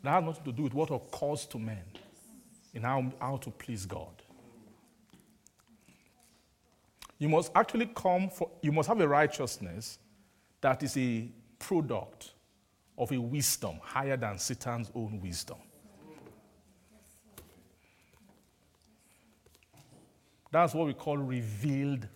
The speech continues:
righteousness. Revealed. Any righteousness that is not revealed righteousness can never, can never, never ever, can never deal with the works of the devil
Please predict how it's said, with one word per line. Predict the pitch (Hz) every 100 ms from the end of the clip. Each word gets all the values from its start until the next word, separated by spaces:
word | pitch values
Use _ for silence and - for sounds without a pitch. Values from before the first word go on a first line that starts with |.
| -
righteousness. | 107 98 85 - 76 - 85 - - - - - - _ _ - - _ _ -
Revealed. | 135 131 107 139 117 202
Any | 233
righteousness | 220 208 196 196 160 - 123 113
that | 117
is | 107
not | 131 143 117
revealed | 110 104 95 131 143 139 110
righteousness | 110 107 104 - 87 - 71 69 - - -
can | 120 117 120 135 143
never, | 147 127 117 98 85 - _ _ -
can | 113 101 101 98
never, | 107 110 95 - - -
never | 104 110 101 -
ever, | 82 73 101 - - _ - - _ - -
can | 101
never | 113 113 120 117 - 113 98
deal | 113 113 95
with | 95 - - _ -
the | 101
works | 92 98 - -
of | 98 85
the |
devil | 78 78 -